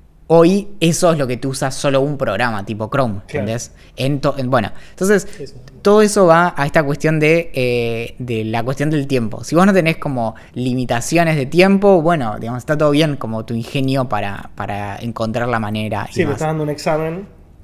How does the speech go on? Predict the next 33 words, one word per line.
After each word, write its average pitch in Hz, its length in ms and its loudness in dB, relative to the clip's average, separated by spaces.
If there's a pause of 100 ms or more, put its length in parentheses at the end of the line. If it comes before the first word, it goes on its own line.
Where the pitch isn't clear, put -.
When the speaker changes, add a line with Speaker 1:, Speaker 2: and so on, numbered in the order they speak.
Speaker 1:
Claro. 139 240 4
Speaker 2:
Que 107 60 2
tenés 160 120 0
dos 160 180 0
horas 160 380 -2
o 147 120 -6
una 147 340 0
o 139 40 -2
lo 139 80 -4
que 139 60 -6
Speaker 1:
Y 143 40 -8
Speaker 2:
sea. 170 440 2 (100)
Speaker 1:
el, 127 180 -2
el 135 120 -2
mayor 131 300 0
ejemplo 147 360 0
de 147 80 2
esto, 151 480 -2
que - 80 -8
a 113 40 -6
mí 113 80 -6
me 120 100 -4
encanta, 135 600 2
es 127 480 -6
el 123 260 -4
nivel 135 360 0
de, 151 420 -2
digamos, 127 420 -6 (280)
casi 135 280 -2
como 120 200 -4
insuperable 127 720 0
de 123 80 0
eficiencia 151 880 -4